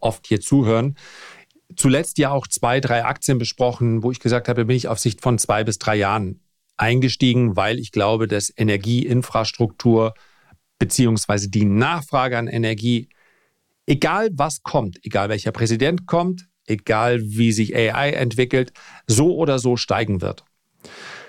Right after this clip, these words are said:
Und da dann zu investieren, ist natürlich etwas,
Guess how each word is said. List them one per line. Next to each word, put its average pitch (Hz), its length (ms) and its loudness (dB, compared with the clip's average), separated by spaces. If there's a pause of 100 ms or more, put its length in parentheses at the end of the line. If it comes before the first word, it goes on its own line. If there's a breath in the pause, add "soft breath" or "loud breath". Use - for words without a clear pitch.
(420 loud breath)
Und 123 200 0
da 147 120 0
dann 180 200 0
zu - 160 -2
investieren, 139 880 0 (120)
ist - 160 0
natürlich 143 1120 2
etwas, 131 560 -2